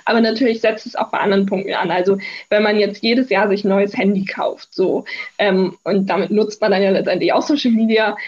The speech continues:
ähm, dann ist das natürlich auch super umweltschädlich. Also, ähm, ich, ich weiß, man tendiert schnell dazu und schnell dazu, das neueste Modell und die neueste Kamera und was weiß ich. Aber, ähm, genau das schadet halt eben dem Handy. Also im Durchschnitt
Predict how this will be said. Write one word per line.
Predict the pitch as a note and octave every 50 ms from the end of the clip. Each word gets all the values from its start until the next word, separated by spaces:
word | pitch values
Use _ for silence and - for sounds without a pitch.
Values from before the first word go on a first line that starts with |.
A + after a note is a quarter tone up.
| - - -
ähm, | - G#3 G3+ G3+ G3 F#3+ G3
dann | A3 A#3 G#3
ist | G#3 G3+ G#3 A3+ -
das | G#3+ G#3 G#3
natürlich | - G#3 G3 G3 A3+ G3 G3 G3+ -
auch | F3+ A#3 C4+ -
super | - G#3 F#3+ G3 G3 -
umweltschädlich. | - G3 F#3+ F#3 F3 - - - - - - - - - - - - - - -
Also, | - F#3+ F#3 F3+ F#3+ G3 G3 - - F4 E4+ E4 - _
ähm, | - G#3 G3+ F#3+ F#3+ F#3+ G3 G#3 G3+ G3 - -
ich, | - E3 - - _ _ -
ich | - F3 - B3+ B3+ -
weiß, | A3+ A#3+ B3+ E4+ - -
man | B3 A#3+ C#4
tendiert | C4 B3 G#3+ A#3+ G#3 G3 G3
schnell | - - A3 A#3 C#4+ -
dazu | D4 C4+ C4 - - - C#4 C#4 B3 A#3
und | G#3 G3+ F#3+ G3
schnell | - - G#3 G#3
dazu, | G#3 G#3 G#3 - - -
das | G3 G3 - -
neueste | G3+ G3 F#3 - - - F#3
Modell | F#3+ F#3+ F#3+ G#3 G#3+ G#3+ A3 A3+ A3
und | G#3 F#3+ F#3
die | E3+ F#3+
neueste | F#3 F3+ F3+ F3+ - E3+
Kamera | - - - G#3+ A#3 A3+ G3 G3 F#3+ F#3+ F#3+
und | F#3 F3 F3+ -
was | D4+ D#4+ - -
weiß | - D4+ - -
ich. | F#3+ C#4 - - - E4+ - - - - - - _ -
Aber, | A3+ G#3+ G#3 G#3 G#3+ G#3 G#3 -
ähm, | - G3 F#3+ G3+ G3+ G3 G3 G3 - _ _ _ _ _ _ _ _ _ _ - - _ - - _
genau | - A#3 A#3 G3 G#3 G#3+ G3+
das | G#3 G3 - - -
schadet | C4 G#3 D3 B3 G#3 F#3+ - -
halt | - F#3 -
eben | - G3+ F#3+
dem | F#3 F3+ G#3
Handy. | B3 G#3+ F#3 G3 F3 F#3
Also | F#3 F#3+ G3
im | G3 G3
Durchschnitt | G3 G#3 G3+ G#3 - A#3 A3 A3 A3